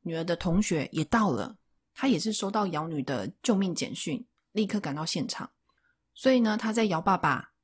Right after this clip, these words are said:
赶到之前，姚女的同学他已经先按过门铃咯。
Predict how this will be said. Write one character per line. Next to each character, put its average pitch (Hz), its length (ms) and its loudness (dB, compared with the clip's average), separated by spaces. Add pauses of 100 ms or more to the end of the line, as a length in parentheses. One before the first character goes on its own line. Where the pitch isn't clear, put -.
(160)
赶 151 160 -4
到 196 400 0
之 202 220 -2
前， - 320 -2 (140)
姚 180 180 0
女 196 60 0
的 165 100 0
同 151 240 -2
学 - 220 -6
他 - 180 -6
已 185 80 0
经 170 180 -4
先 175 200 -4
按 170 160 0
过 170 100 2
门 143 240 0
铃 135 180 -2
咯。 139 280 -2